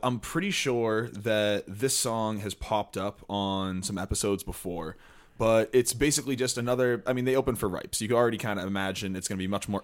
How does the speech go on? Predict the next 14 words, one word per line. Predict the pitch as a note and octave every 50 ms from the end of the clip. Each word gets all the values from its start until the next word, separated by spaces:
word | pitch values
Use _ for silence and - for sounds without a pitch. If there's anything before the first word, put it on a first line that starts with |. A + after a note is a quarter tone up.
| - -
upbeat | A2 - - - A2+ G2 -
music. | G#2 G2+ G2 G2 G2 G2+ F#2+ -
This | A2 G#2 G#2
is | G2 G2
a |
very | F2+ A2 G#2+ G2
positive | - - - - G#2+ G#2 G#2 G2 G#2+ G2 G2+ F#2
vibe | F2+ F#2+ F#2+ F#2 F#2 F2 F2+ -
song. | - B2+ B2 B2 B2 A#2+ A#2+ A#2 A2+ - - - - - - - -
They | A#2 A#2+ A#2+ A#2+ A#2+ A#2
kinda | G#2+ - - D#3+ D#3 D3+ C3+
lead | C3 C#3 C#3+ C3+ B2+
in | B2 B2 B2 B2 A#2+
with | A#2 A2+ A2+ G#2+ - - - - -